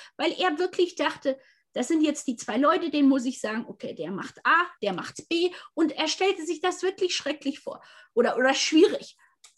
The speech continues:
Und dann, nach einer Woche, er war so begeistert und meinte, die sind wesentlich effizienter. Er musste gar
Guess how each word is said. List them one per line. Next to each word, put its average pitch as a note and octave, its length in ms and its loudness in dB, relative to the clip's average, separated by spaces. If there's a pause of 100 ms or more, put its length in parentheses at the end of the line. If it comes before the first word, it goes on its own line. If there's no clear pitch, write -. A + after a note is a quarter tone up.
Und D#4 300 2
dann, F4 300 2 (260)
nach F#4 280 2
einer F4+ 180 2
Woche, F#4+ 360 -2
er D4 140 -4
war E4 140 0
so E4+ 200 -2
begeistert D#4+ 680 -2
und D4+ 160 2
meinte, F4 280 0
die C#4+ 160 -4
sind C#4+ 280 -4 (160)
wesentlich D4+ 580 -4
effizienter. D4+ 680 -4 (340)
Er F4 140 -2
musste G4+ 340 -4
gar F4+ 240 0